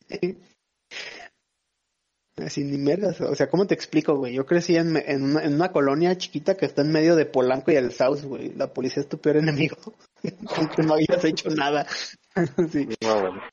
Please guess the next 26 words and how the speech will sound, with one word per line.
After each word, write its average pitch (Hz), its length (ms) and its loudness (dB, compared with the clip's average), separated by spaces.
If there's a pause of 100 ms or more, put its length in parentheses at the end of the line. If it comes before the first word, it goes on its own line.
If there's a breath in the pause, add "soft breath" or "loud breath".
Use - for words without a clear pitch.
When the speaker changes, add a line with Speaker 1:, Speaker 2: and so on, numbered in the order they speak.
(260)
Speaker 1:
Todo 151 140 4
el 147 60 0
mundo 156 240 2
sabe 156 360 2
que 120 360 -4
si - 120 -2
viene 147 280 2
poli, 175 320 2
corre, - 280 0 (240)
aunque 143 200 -6
no 143 100 0
hayas 151 180 2
hecho - 160 -10
nada. 139 380 -10
Tú 170 100 -4
corre, 131 360 -2
güey, - 120 -14 (120)
en - 80 -20
Chile. - 240 -10 (1400)
Pero 147 160 -2
así 151 160 -4
que 143 160 2
pierde 151 300 2
el 175 80 0
que - 100 0
agarren. 127 400 0